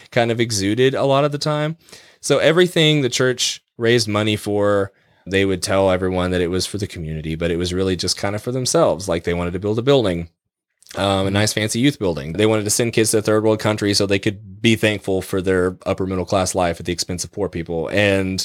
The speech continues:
Speaker 1: you know, things like that. There's a lot of, like, missionary things going on, but they never actually did anything. And that happens a lot in churches. Um, so you have to kinda wade through that. But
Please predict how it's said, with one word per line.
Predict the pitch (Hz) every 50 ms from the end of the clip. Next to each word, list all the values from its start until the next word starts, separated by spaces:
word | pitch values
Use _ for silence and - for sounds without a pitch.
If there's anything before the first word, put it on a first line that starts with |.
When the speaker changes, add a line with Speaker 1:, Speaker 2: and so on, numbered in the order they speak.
| - -
Speaker 1:
you | 120 110
know, | 107 101 98
things | 95 - 139 131 123
like | 127 117 113
that. | - 120 98 73
There's | 80 104 110 113
a |
lot | 107 110 113 113 113
of, | 107 110
like, | 101 98 -
missionary | 107 101 107 107 113 113 - - 117 110 107 104 101 101
things | 95 107 98 95 92
going | 104 98 95 98 101
on, | 101 101 101 95
but | 98 98 78 82 85 82 104 _ -
they | 117 113
never | 120 123 120 107
actually | 98 - - 92
did | 82 98 117 131
anything. | 156 175 185 185 196 196 202 202 170
And | 113 120
that | 127 123
happens | 127 120 123 131 127 127
a | 135 131
lot | 127 127 127 120 92
in | 117 120
churches. | - - 127 131 - - 135 131 - - - - - - - - - - - _ -
Um, | - 110 110 107 101 101 98 101
so | - -
you | 117 117
have | 120 117
to | 120 117
kinda | 127 123 120 117 113 113 - _ _ _ _ _ _ -
wade | 101 98 107 110 113 117 117 -
through | 123 123 120
that. | 120 117 117 117 - -
But | 117 113 98 -